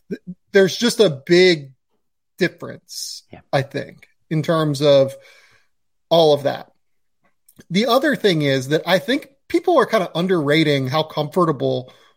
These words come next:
Speaker 1: Brandon Miller is kinda running an offense now. Like, you
Speaker 2: Yes.
Speaker 1: go back and you watch that Gonzaga game, like,
Speaker 2: Yeah.
Speaker 1: Alabama was having him bring the ball up the court
Speaker 2: Yep.
Speaker 1: and was having him initiate their sets and, like, run offense and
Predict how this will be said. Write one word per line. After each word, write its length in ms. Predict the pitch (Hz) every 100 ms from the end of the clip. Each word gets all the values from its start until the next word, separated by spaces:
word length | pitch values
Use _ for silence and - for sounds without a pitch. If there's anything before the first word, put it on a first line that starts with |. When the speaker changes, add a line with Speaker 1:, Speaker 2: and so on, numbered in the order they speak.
| _ _ _ -
Speaker 1:
Brandon 380 | 170 185 180 160
Miller 320 | 160 165 160
is 220 | 160 135
kinda 220 | - 165
running 440 | 131 135 147 156 143
an 80 |
offense 560 | 127 156 - 208 214 -
now. 160 | 220 233
Like, 160 | 175
you 60 | 180
Speaker 2:
Yes. 60 | 247
Speaker 1:
go 80 |
back 180 | 311 277
and 80 | 233
you 80 | 175
watch 260 | 143 160
that 160 | 185 175
Gonzaga 460 | 160 135 127 143 170
game, 380 | 190 202 226 226 _ _ _ _ _ _ _ -
like, 220 | 190 - _ _ _ _
Speaker 2:
Yeah. 80 | - _ _ _ _ -
Speaker 1:
Alabama 580 | 220 427 233 240 262 208
was 140 | 180
having 260 | - 233 190
him 380 | 139 285 247 180
bring 240 | 196 240
the 80 | 170
ball 360 | 214 220 185 196
up 160 | -
the 80 | 139
court 380 | - 220 143 - _ _
Speaker 2:
Yep. 100 | 127 196
Speaker 1:
and 160 | 190
was 100 | 180
having 240 | 208 190 151
him 460 | 226 254 202 185 -
initiate 640 | 165 180 - 190 170 170
their 160 | 151 135
sets 540 | 202 165 131 - -
and, 180 | 170 160
like, 180 | 151 143
run 300 | 120 156 180
offense 640 | 175 160 - 139 127 - -
and 400 | 160 160 151 143